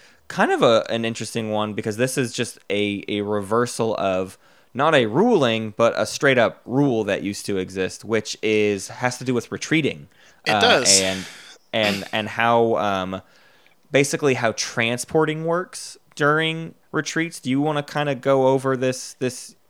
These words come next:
Speaker 1: uh, pretty big change, honestly, uh, that, that I think people are gonna find maybe not shocking, but, uh, I, it's definitely different than how we've all been playing for quite a while.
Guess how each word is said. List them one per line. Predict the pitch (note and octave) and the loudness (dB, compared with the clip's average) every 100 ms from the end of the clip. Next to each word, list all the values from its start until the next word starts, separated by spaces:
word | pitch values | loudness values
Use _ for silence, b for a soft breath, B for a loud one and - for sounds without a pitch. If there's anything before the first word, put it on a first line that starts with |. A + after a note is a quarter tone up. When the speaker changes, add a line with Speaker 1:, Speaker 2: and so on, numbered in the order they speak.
| _ _ | _ _
Speaker 1:
uh, | - G#2+ G2+ F#2+ - _ - - | -2 0 0 -2 -6 _ -20 -4
pretty | A3+ - | 0 0
big | - C#3+ C3+ - - | 4 2 2 -8 -8
change, | - F#2+ F2 F2 | -4 -4 -4 -8
honestly, | - A2 G#2 - F#2 F2+ - | -4 -4 -4 -4 -4 -4 -6
uh, | F#2 | -6
that, | F#2 - - | -4 -8 -4
that | G2+ | -4
I | F#2+ | -2
think | G#2+ G#2+ | -6 -8
people | - A2 | -8 -4
are | G#2 | -4
gonna | G2+ F#2+ | -2 -6
find | - G2+ F2+ F2 F2 B B B - | -4 -4 -4 -8 -14 B B B 0
maybe | A3 | 2
not | A#3+ - | 2 0
shocking, | - A2+ A#2+ B2+ G2 F2+ | 0 2 2 0 -6 -6
but, | F#2 F#2+ F2+ - | -2 -2 -2 -4
uh, | G2+ F#2+ - - | -4 -2 -4 -2
I, | A2+ | -2
it's | A2+ - | -2 -2
definitely | A#2+ B2+ A#2 | -2 0 -2
different | F#2 A#2+ A2 | -4 -4 -4
than | G#2 | -4
how | G#2 | -4
we've | G2+ G#2 G2+ | -4 -4 -2
all | G#2 | 0
been | G#2 G2+ | -2 -4
playing | A#2+ G#2 F#2 | -4 -4 -6
for | - F#2+ | -12 -12
quite | - F#2 | -8 -6
a | |
while. | F2+ F#2+ F2 D#2 | -4 -4 -4 -8